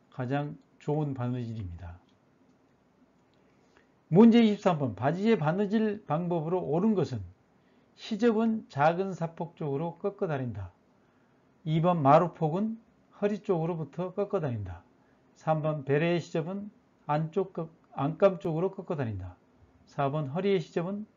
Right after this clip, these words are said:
허리 쪽으로 꺾는다. 그렇습니다. 답은 사 번 허리의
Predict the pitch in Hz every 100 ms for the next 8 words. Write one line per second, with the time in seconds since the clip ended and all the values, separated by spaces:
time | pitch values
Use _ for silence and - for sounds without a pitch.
0 | _ _ _ 214 214 196 165 208 190 156
1 | 127 92 - _ _ _ _ _ _ _
2 | _ _ _ _ _ _ _ _ _ _
3 | _ _ _ _ _ _ _ _ _ _
4 | _ _ _ _ 147 131 147 135 127 135
5 | 139 180 190 - 160 160 170 143 196 208
6 | 202 208